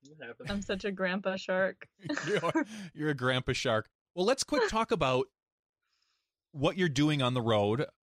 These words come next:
Speaker 3: Obviously, you're traveling. You're sponsored by Dynamic Disc. But
Speaker 2: Mm-hmm.
Speaker 3: what most people are familiar with you for is your whale sacks.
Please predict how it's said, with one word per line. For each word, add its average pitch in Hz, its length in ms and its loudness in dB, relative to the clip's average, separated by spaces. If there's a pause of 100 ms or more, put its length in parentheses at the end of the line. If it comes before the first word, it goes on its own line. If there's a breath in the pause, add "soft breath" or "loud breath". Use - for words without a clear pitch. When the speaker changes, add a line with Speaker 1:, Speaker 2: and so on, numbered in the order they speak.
Speaker 3:
Obviously, 143 400 0
you're 127 140 0
traveling. 120 480 0
You're 117 100 -4
sponsored 113 400 -4
by 110 120 0
Dynamic 104 520 -4
Disc. 143 340 -4 (480)
But 175 220 4
Speaker 2:
Mm-hmm. 277 60 -4 (160)
Speaker 3:
what 160 200 0
most 190 260 2
people 147 500 0 (760)
are 135 120 0
familiar 143 720 0 (160)
with 123 180 -4
you 202 200 0
for 113 420 2
is 127 320 -2
your 117 320 2
whale 165 240 2
sacks. - 720 -6